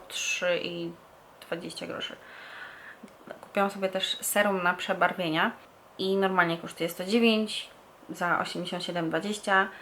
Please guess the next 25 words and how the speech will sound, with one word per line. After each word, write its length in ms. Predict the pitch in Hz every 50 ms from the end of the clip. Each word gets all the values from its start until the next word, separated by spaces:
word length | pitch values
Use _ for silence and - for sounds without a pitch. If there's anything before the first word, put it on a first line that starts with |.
| - - - - - - - - - - - -
i 160 | 233 254 269
łagodny 460 | 247 220 202 190 202 208 214 214 208 196
krem 380 | - - - 202 202 202 190
myjący. 400 | 175 170 170 165 160 165 - 175
To 100 | 170 -
jest 320 | 185 185 - - - - -
taka 240 | 190 190 - 175
ich 320 | - - - 180 - - - 202
nowość, 580 | 196 196 196 196 196 190 190 180 175 180 175 - - - -
gdzie 120 | - 170
też 240 | 170 - 180 - -
można 300 | 185 180 180 180 190 180
na 140 | 175 170 170
tym 220 | 170 185 185 180 180
zmywać 440 | 185 185 185 185 180 175 - -
lekko 400 | - 180 180 - - - - 185
makijaż, 600 | 180 180 180 180 - - 165 165 165 165 - - - - - - - -
znaczy 200 | 170 - - - - -
lekki 460 | 185 180 175 175 - - - - - 180
makijaż 580 | 165 - - - - - 165 170 - - - - - - - - - - - - - - - - - - - - - - - - - - - - - - - - - - - - - -
za 260 | 190 180 190 185 180
czterdzieści 640 | 180 - - - 190 190 185 185 185 - - 175 180
dziewięć, 560 | 208 220 233 226 220 214 208 - - - - - - -
e, 460 | 175 170 165 170 170 165 165 165 170 - - - - - - - - - - - - - - - -
złotych 340 | 190 196 190 190 190 180